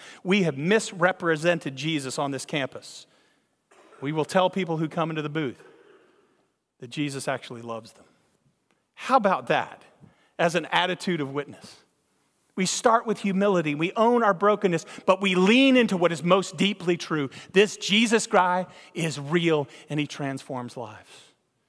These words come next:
Uh, what if we just start with this posture of hu-, humility and recognize there's two sides of history? Let's lean into the best part of that. But what does it look like to witness? The second window of witness I look at, he, he just shares the vision that he has.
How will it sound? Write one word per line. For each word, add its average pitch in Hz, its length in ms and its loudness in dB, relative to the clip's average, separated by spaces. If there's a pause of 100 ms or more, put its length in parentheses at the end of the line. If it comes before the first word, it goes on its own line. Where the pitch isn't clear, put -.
(500)
Uh, 208 120 4
what 226 200 -2
if 226 60 -6
we 233 80 -4
just 214 220 -4
start 226 240 2
with 202 100 -8
this 196 100 -6
posture 220 400 0
of 185 80 -6
hu-, 190 180 -2
humility 202 500 0
and 170 60 -4
recognize 202 340 0
there's 226 160 -4
two 311 200 -2
sides 240 280 2
of 175 80 -12
history? 240 360 -2 (180)
Let's - 180 0
lean 277 220 4
into 233 160 2
the 208 100 2
best 214 300 -2
part 185 200 -2
of 165 80 -8
that. 120 220 -12 (760)
But 226 100 -2
what 294 100 6
does 285 100 0
it 254 100 2
look 285 220 2
like 247 200 4
to 214 100 -2
witness? 202 540 -2 (400)
The 226 60 -2
second 262 360 2
window 220 420 6
of 175 60 2
witness 202 340 2
I 180 80 4
look 190 220 -2
at, 170 140 0 (360)
he, 240 200 2
he 262 80 4
just 277 300 0 (120)
shares 294 800 2 (180)
the 226 80 4
vision 214 560 2
that 170 140 -2
he 160 120 0
has. 127 420 -8